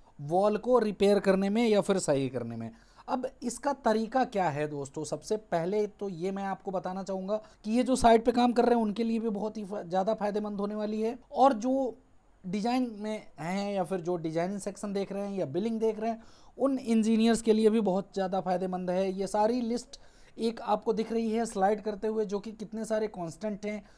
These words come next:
जो कि कैलकुलेट करते हैं और किसके रिपोर्ट के हिसाब से दोस्तों, ये सीआईआरआईए के रिपोर्ट से है। ये चीज़ें मैं already बता चुका हूँ कि कैसे इसकी कैलकुलेशंस हैं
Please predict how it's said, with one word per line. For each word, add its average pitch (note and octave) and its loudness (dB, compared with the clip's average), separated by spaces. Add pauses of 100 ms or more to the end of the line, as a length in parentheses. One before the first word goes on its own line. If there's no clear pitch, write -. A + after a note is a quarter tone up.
(160)
जो G3 0
कि B3 -6 (400)
कैलकुलेट G3+ 2
करते A3+ -4
हैं A3+ -6
और G#3 -6 (180)
किसके C4 -6
रिपोर्ट A3+ -2
के G#3+ -6
हिसाब F#3+ -6
से G3+ -10
दोस्तों, F#3 -2 (360)
ये G3+ -2
सीआईआरआईए G3+ 0
के F#3+ 0
रिपोर्ट D#3+ -4
से D#3 -4
है। C#3+ -4 (220)
ये G3 2
चीज़ें G#3 -2
मैं G#3 -4
already D3+ -2
बता E3 0
चुका G#3+ -6
हूँ A3+ -2 (300)
कि G#3+ -6
कैसे A3 2
इसकी A#3 -6
कैलकुलेशंस G#3 -2
हैं A3+ -2